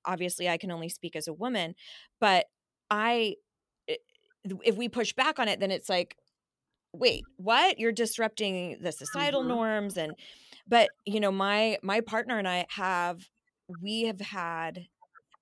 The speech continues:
Speaker 1: our finances separate for almost twenty-five years. We have separate sides of the fridge. We have separate sides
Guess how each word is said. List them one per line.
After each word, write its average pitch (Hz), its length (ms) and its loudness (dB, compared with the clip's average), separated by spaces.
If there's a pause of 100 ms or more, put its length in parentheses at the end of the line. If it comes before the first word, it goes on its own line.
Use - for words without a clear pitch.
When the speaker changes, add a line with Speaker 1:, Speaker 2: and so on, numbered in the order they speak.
(140)
Speaker 1:
our 180 280 2
finances 208 640 -4
separate 233 480 0
for 156 600 -4 (180)
almost 170 260 -6
twenty-five 180 460 -4
years. 202 460 -2
We 170 180 -2
have 147 140 -2
separate 160 340 -6
sides 160 300 -4
of 117 100 -8
the 127 80 -12
fridge. 214 460 0
We 170 100 -6
have 123 120 -6
separate - 400 -10
sides 147 520 -6